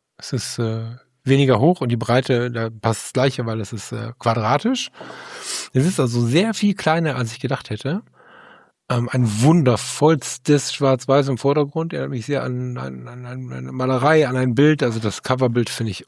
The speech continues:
unglaublich gut. Und, äh, es finden sich in diesem, ich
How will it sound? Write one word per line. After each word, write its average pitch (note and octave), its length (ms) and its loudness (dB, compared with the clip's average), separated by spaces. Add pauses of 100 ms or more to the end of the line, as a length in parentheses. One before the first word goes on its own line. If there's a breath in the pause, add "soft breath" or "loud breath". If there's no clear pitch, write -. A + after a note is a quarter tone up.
unglaublich B2 520 4
gut. E3+ 280 0
Und, A#2+ 280 -2 (540 loud breath)
äh, C3+ 60 -4
es B2+ 160 -4
finden G3 320 4
sich D#3+ 260 2
in D3+ 160 2
diesem, C3 480 2
ich G#2 160 -6